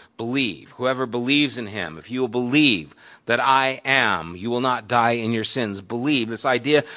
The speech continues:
of belief i-, is so important because it has to do with putting your trust in the things that he said. A-, and as I was thinking about this and how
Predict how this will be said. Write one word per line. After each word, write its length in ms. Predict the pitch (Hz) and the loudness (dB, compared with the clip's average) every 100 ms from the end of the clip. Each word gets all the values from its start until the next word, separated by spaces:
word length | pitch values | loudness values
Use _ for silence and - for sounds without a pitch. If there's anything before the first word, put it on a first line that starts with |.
| - | -4
of 260 | - 135 110 | 0 0 2
belief 640 | 127 127 165 151 120 - | 0 2 0 0 -4 -6
i-, 40 | 139 | -4
is 480 | 127 - 127 117 - | -4 -4 -4 -2 0
so 320 | 147 147 147 | 4 4 4
important 640 | 143 131 - 190 131 120 | 2 -2 0 0 0 -6
because 400 | 123 147 131 - - - | -6 0 0 -2 -14 -10
it 100 | 120 | -6
has 320 | 110 147 165 - | 0 2 2 0
to 120 | 160 | -6
do 280 | 120 156 147 | -2 0 2
with 280 | 123 120 - | 0 -2 -6
putting 400 | 180 165 156 143 | -4 -2 -2 0
your 320 | 139 135 120 - - | 2 2 0 -8 -4
trust 540 | - 196 175 - - | 0 2 2 -2 -2
in 200 | 156 135 | -2 0
the 100 | 127 | -2
things 340 | - 139 131 | -2 -4 -2
that 160 | 120 110 | -4 -4
he 140 | 123 | -4
said. 540 | 120 - 190 117 80 - _ - - - | -4 0 0 0 -4 -16 _ -20 -16 -8
A-, 60 | |
and 260 | 147 170 170 | -4 0 4
as 220 | 156 151 | 4 4
I 100 | 151 | 4
was 240 | 151 143 | 4 0
thinking 380 | - 226 214 185 | 0 -2 -2 -4
about 280 | 143 135 127 - | 2 2 2 0
this 280 | 143 135 - | -2 -2 -4
and 460 | 139 139 127 127 - - _ _ | -6 -4 -2 -4 -10 -20 _ _
how 520 | - 170 175 160 156 | -8 0 4 6 4